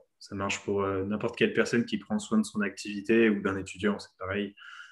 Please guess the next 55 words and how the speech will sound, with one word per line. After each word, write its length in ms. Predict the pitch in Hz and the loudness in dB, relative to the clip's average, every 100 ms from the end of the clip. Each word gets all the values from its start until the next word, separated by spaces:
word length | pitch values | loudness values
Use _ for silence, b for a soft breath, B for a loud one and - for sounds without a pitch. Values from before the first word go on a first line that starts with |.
| B _ - | B _ -6
Mais 100 | 95 | -4
c'est 180 | 92 95 | -2 -4
super 400 | - 120 123 110 | -2 2 6 6
important. 400 | 92 92 - - | 6 -2 -6 -14
Si 160 | - 107 | -8 -4
tu 240 | - 110 | 2 2
te, 600 | 107 120 113 113 110 107 - | 6 8 8 8 6 2 -6
si 160 | - - | -12 -8
tu 120 | 113 | 0
te 60 | |
laisses 180 | 131 135 | 2 2
toutes 240 | - - - | -2 -4 0
tes 160 | 123 | 0
tâches 200 | 123 131 | 4 4
dans 100 | 123 | 6
la 120 | 104 101 | 4 4
tête, 260 | 120 120 | 4 2
tu 160 | - - | -2 -4
vas 60 | 104 | 0
oublier 220 | 104 110 | 4 6
des 120 | 110 | 6
choses, 380 | - 120 131 131 | 4 6 4 2
tu 140 | - | -2
vas 60 | 104 | -2
oublier 240 | 101 117 | 2 4
de 40 | 120 | 4
les 80 | 113 | 2
prioriser 640 | - 117 110 107 127 - _ _ _ B B B B | 2 4 4 2 0 -2 _ _ _ B B B B
et, 180 | 104 98 | -6 -2
euh, 220 | 95 92 | 2 2
tu 120 | 90 113 | 4 2
vas 60 | |
finir 280 | 107 117 117 | 4 2 2
par 140 | - 104 | 2 2
oublier 240 | 104 104 | 2 2
les 80 | 107 | 2
choses 220 | 98 104 | 2 -8
principales. 440 | - 95 - 90 - _ _ b b b b b b _ _ _ _ 87 | -14 -14 -12 -12 -12 _ _ b b b b b b _ _ _ _ -2
Et, 160 | 98 95 | 4 6
euh, 540 | 95 92 90 82 73 - - - | 8 6 4 2 -4 -8 -14 -12
mais 100 | 104 | 2
aujourd'hui, 260 | 104 107 127 | 4 6 6
il 40 | |
y 20 | 110 | 6
a 40 | |
plein 180 | 98 113 | 6 6
d'applis 280 | 117 123 120 | 6 2 -4
qui 100 | - | -2
permettent 260 | 104 101 | 0 0
de 80 | 101 | 0
faire 180 | 101 101 | -2 -4
ça. 180 | - 98 | -4 -4
Il 60 | |
y 40 | |
a, 80 | 90 | -6